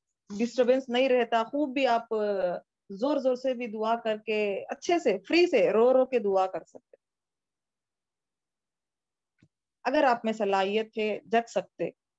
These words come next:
अगर नहीं है तो इकट्ठा हो जाइए किसी ग्रुप से जो जगते हैं।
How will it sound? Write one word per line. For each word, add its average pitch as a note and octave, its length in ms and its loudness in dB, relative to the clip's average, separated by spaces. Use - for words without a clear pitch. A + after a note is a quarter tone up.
अगर F#3 220 2
नहीं A#3+ 380 4
है A#3+ 200 2
तो G#3+ 100 6
इकट्ठा G3 480 -2
हो F3+ 200 0
जाइए F3+ 340 -8
किसी A3 240 -2
ग्रुप G#3+ 300 2
से - 240 -6
जो A3+ 180 4
जगते F3+ 380 0
हैं। F3 160 -10